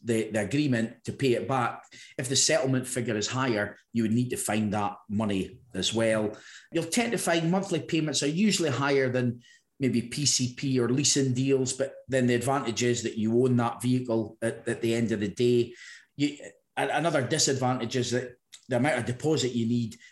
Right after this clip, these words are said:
and maybe the length of term that you can take it out over and your, your monthly payments, y-, your monthly payments are likely to be higher the smaller the deposit you put down and the shorter term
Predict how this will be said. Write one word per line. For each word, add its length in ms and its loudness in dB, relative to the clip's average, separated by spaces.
and 100 0
maybe 180 2
the 80 -2
length 500 -2
of 160 -10
term 280 2
that 100 -2
you 100 -2
can 200 0
take 260 -2
it 140 2
out 160 2
over 380 2
and 180 0
your, 240 0
your 100 0
monthly 320 -2
payments, 640 0
y-, 160 -2
your 100 2
monthly 320 0
payments 360 0
are 60 0
likely 320 0
to 60 -4
be 60 -2
higher 580 0
the 60 -8
smaller 420 2
the 100 0
deposit 520 -2
you 160 -2
put 240 -4
down 340 0
and 160 -2
the 40 -2
shorter 460 -2
term 460 -2